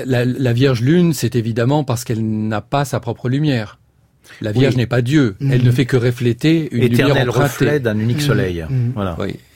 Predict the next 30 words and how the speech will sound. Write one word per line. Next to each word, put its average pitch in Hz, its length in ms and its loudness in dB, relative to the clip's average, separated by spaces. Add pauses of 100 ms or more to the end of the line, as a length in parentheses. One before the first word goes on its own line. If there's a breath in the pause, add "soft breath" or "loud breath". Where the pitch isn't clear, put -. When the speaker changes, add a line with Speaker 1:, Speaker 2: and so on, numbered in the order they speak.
(160)
Speaker 1:
exactement. 107 580 -4 (480 loud breath)
Mais 196 440 4
il 131 100 -2
y 139 100 2
a 147 40 4
une 151 200 2
idée 165 440 2
aussi 131 460 0
qu'on 120 200 -2
a 117 140 0
peut-être 120 500 -4
moins 135 260 2
soulignée, 147 480 0
mais 160 140 0
qu'on 107 260 -4
saura 110 320 -2
voir 110 140 0
dans 107 100 -2
l'exposition, 120 580 -2
c'est 170 380 -2 (340 loud breath)
que 135 100 0
la 123 200 4
Lune, 180 400 2
pour 120 240 -2
les 117 100 2
théologiens, 117 520 0
c'est - 280 -2
l'humanité 139 480 -2
du 131 100 -6
Christ. - 420 -12